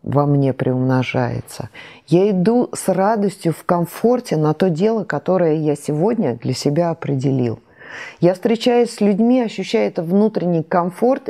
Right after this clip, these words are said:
и они таким же откликом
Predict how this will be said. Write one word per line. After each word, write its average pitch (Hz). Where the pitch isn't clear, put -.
и 185
они 214
таким 202
же 170
откликом 131